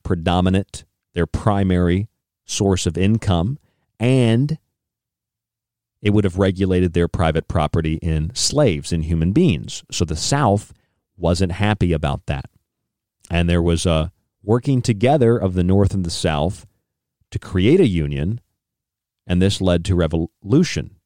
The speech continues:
from both taxes, slavery,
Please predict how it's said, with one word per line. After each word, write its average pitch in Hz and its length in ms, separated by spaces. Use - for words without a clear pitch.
from 85 320
both 85 380
taxes, 139 760
slavery, 107 960